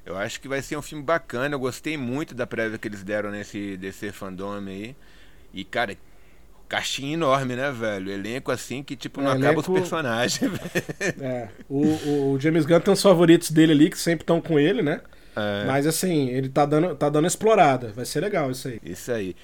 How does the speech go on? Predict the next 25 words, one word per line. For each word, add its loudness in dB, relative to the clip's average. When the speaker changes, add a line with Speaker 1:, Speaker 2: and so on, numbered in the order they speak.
Speaker 1:
Outro 0
filme -4
muito -4
esperado 0
que -16
vai -2
ter, -4
é, -2
na -8
segunda, -2
no -10
segundo -8
semestre -6
é 0
o 0
Duna, -4
que -6
é -2
uma -2
adaptação -4
dos -8
livros -8
do -8
Frank -8
Herbert. -4